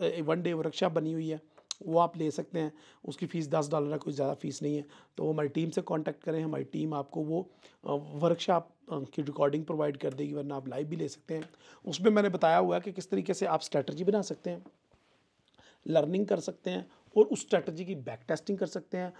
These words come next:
और उसी स्ट्रेटजी का एआई या रोबोट या इंडिकेटर कैसे बना सकते हैं।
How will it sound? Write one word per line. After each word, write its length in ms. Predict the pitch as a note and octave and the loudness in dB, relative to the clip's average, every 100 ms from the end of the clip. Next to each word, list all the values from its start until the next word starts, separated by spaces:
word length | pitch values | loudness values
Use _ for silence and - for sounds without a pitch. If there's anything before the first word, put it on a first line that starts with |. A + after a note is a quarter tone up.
| - - | -20 -2
और 100 | F#3+ | 2
उसी 340 | G#3+ C#4 A3 C4 | 4 2 2 2
स्ट्रेटजी 480 | - F3+ D#3+ D#3 E3+ | 2 0 0 -8 -4
का 220 | F3+ E3+ - | -2 -4 2
एआई 300 | D#3+ D#3+ F3 | 4 4 2
या 140 | F3+ D#3+ | 0 -2
रोबोट 400 | C#3 C#3+ D#3+ E3+ | -2 -2 -4 -6
या 80 | - | -4
इंडिकेटर 440 | D3+ C#3+ D3 - D3+ | -4 -2 -4 -4 -8
कैसे 260 | B2 - | -8 -10
बना 180 | B2+ A2 | -12 -14
सकते 300 | - - | -18 -20
हैं। 100 | - | -20